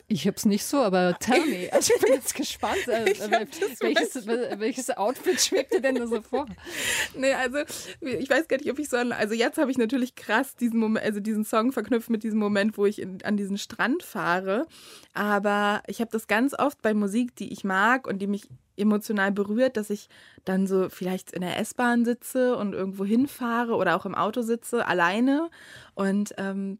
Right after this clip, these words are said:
Speaker 2: dann mich in so einem Musikvideo vorstelle, wie ich da so sitze und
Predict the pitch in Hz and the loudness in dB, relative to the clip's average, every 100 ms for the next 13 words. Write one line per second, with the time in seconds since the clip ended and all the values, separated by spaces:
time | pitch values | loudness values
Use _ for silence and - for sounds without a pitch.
0 | - 196 214 220 220 226 226 233 254 262 | -8 -2 2 2 2 0 2 4 4 4
1 | 427 - 190 202 214 - 202 262 - 208 | 2 -2 -6 0 0 2 2 4 2 2
2 | 220 214 285 - 240 247 233 254 311 - | 0 0 -4 0 0 0 -2 -2 -4 -4
3 | 285 269 226 247 | -2 0 0 -4